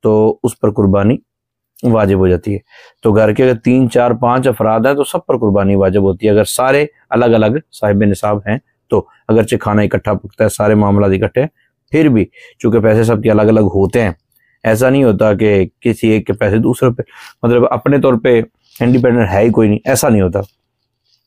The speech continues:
अगर किसी के पास नहीं है तो वो एक अलग बात है,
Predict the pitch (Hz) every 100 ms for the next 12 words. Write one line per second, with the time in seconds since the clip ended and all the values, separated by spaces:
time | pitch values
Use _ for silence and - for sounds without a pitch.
0 | _ _ _ _ _ - - - - 147
1 | 175 185 180 185 175 185 185 175 165 151
2 | 139 117 107 107